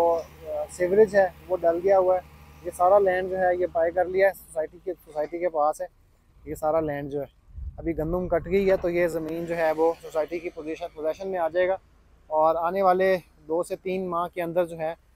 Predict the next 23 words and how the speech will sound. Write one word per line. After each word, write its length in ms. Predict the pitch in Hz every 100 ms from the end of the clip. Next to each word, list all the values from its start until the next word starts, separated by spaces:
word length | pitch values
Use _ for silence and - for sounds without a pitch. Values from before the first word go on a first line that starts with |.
| _
हमें 180 | 165 180
ये 140 | 180 185
सारा 280 | 175 175
area 260 | 185 170 175
जो 100 | 165
है 140 | 165
वो 100 | 156
develop 360 | 160 143 147 151
मिलेगा। 320 | 147 127 123 120 - - _ - - - - - -
तो 500 | 151 143 143 143 143 - - - - - - - - - - -
ये 60 | 170
बिल्कुल 300 | 175 180 202
सामने 360 | - 180 196
जो 100 | 185
है 160 | 185 170
वो 80 | 170
sector 320 | 170 - 175
ए 200 | 160 170
की 140 | 208
development 520 | 180 175 185 190 185 180
हो 120 | 165
रही 180 | 165
है। 100 | 170